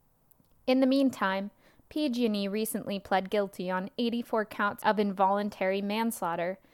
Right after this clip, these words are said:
in the devastating Paradise wildfire in twenty eighteen, and the company was charged for a four million dollar fine with no criminal probation or jail time for any of those on the board of directors.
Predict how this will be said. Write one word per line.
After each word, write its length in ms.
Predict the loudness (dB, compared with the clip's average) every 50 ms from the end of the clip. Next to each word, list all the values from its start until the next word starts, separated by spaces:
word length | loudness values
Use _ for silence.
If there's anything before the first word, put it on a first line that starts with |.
| -20 -20 _ _
in 140 | -2 0 0
the 80 | 0
devastating 720 | 2 4 4 4 4 4 0 -2 -2 0 0 0 2 0 -2
Paradise 680 | -2 0 2 4 4 4 4 4 2 0 -2 -6 -4
wildfire 840 | 0 4 4 6 4 4 0 -2 0 0 2 2 2 0 -2 -4 -6 -10 _ _ _ _ _ -4
in 140 | -4 -4
twenty 400 | -2 0 0 2 2 2 2 0
eighteen, 500 | 0 -4 -6 -8 -8 -6 -6 -8 -10 -12 -14 _ _ _ _ _ _ _ _ 0
and 140 | 2 2
the 60 | 2 4
company 460 | 4 2 2 4 2 2 2 4 2
was 180 | 2 -2 -4
charged 600 | -8 -2 2 4 4 4 4 2 -2 -6 -12 -18 -20 _ _ _ _ _ _ _
for 180 | -2 2 4 4
a 60 | 4
four 340 | 2 2 2 4 6 6 6
million 400 | 4 4 2 2 0 0 2 4
dollar 280 | 4 4 6 4 4 2
fine 540 | 0 0 0 0 0 0 -2 -4 -6 -8 -12 _ _ _ _ _ _
with 160 | -2 2 4
no 280 | 4 6 8 6 6 4
criminal 460 | 4 0 0 0 0 0 0 0 -2
probation 800 | 0 0 0 2 4 2 2 0 -2 -4 -6 -6 -6 -6 -8 -10 -12 -18 -20 _ _ _
or 200 | 6 6 6 6
jail 320 | 6 4 2 4 4 2 2
time 480 | 0 -2 -2 -2 -2 -2 -4 -6 -10 -4
for 220 | -2 0 0 0
any 260 | 0 -2 0 0 0 0
of 120 | 0 0
those 280 | 0 0 0 0 -2 -2 -2
on 120 | 0 0
the 60 | 0
board 220 | 0 0 -2 -2 -2
of 100 | -4 -4
directors. 680 | 0 2 2 2 2 0 -4 -4 -4 -6 -10 -14 -18